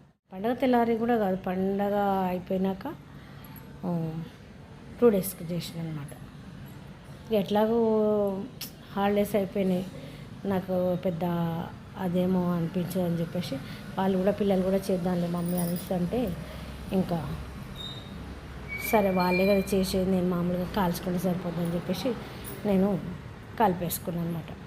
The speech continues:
కొంచెం ఎక్కువ వేసిన అనమాట, నాలుగును ఆ పప్పులతోనే ఐదు కేజీలు అవుతాయి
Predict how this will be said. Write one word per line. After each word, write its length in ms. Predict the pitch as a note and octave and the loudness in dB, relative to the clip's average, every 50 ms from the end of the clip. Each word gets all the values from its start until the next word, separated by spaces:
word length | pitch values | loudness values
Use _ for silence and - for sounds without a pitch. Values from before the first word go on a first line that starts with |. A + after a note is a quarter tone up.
| - - - - - - - | -14 -14 -14 -14 -12 -6 -2
కొంచెం 280 | A#3+ B3+ B3 C4 A#3 A3+ | 0 2 4 4 4 4
ఎక్కువ 220 | A3 - A3+ A3+ | 4 4 6 6
వేసిన 380 | A3 G3+ G3 G3 F#3+ G3 G3+ F#3 | 6 6 4 2 2 0 0 2
అనమాట, 260 | F3+ F3 E3+ E3 F#3 | 2 2 2 2 2
నాలుగును 640 | F3 F3+ F3+ F3 F3 F#3 F#3 G3 G3+ A3 C4+ F#4 - - - - - - - - - G#3 | 2 2 2 2 2 2 2 2 4 4 2 2 0 -4 -8 -10 -10 -10 -10 -8 -4 -2
ఆ 80 | G#3 | -2
పప్పులతోనే 600 | G3+ - A#3 G#3 - G#3+ G#3 G3+ - G#3+ G#3+ B3 | 2 4 2 2 4 4 4 4 6 4 6 6
ఐదు 220 | A#3 G#3 G3+ F#3 G3+ | 6 6 6 4 2
కేజీలు 380 | - G#3 G3 F#3 F#3 F#3 F3 | 2 4 2 4 4 2 2
అవుతాయి 260 | E3+ D#3+ - - D3+ | 2 0 -2 -4 -8